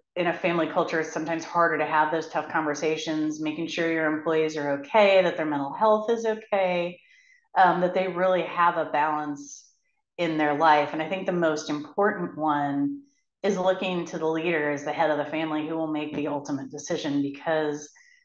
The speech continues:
employees aren't bought in if on decisions that they don't have input to sometimes. So back to having those honest and open conversations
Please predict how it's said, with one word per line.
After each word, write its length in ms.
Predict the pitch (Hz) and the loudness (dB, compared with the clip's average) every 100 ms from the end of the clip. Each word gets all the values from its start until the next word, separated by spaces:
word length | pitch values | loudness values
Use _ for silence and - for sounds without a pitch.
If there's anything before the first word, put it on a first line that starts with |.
| _ _ - | _ _ -4
employees 540 | 185 180 202 196 185 | -4 4 4 4 4
aren't 280 | 175 170 - | 2 0 2
bought 240 | 165 151 | 4 4
in 520 | 156 170 190 202 208 - | 2 -2 -4 -4 -8 -4
if 180 | 175 156 - - _ _ | -4 -4 -10 -20 _ _
on 480 | 170 160 160 156 151 175 | 6 6 4 -2 -4 -6
decisions 500 | 175 180 170 160 156 | -4 -2 -2 -4 -4
that 120 | 151 | -2
they 100 | 156 | 0
don't 240 | 156 151 | 0 -2
have 180 | 160 147 | -2 -2
input 400 | 143 151 151 - | -4 -6 -10 -16
to 200 | - - | -18 -18
sometimes. 640 | - - - 55 - - - _ _ - _ | -16 -14 -12 -14 -14 -20 -20 _ _ -20 _
So 180 | - 160 | -2 0
back 300 | 156 156 - | 4 4 4
to 80 | 160 | 0
having 240 | 170 165 | -2 -2
those 160 | 165 165 | -2 -2
honest 440 | 160 160 156 156 | -2 0 -2 -4
and 160 | 151 156 | -8 -6
open 320 | 151 156 156 | -6 -6 -6
conversations 1000 | 165 151 147 147 147 147 202 226 233 - | -4 -4 -4 -4 -6 -6 -6 -6 -8 -14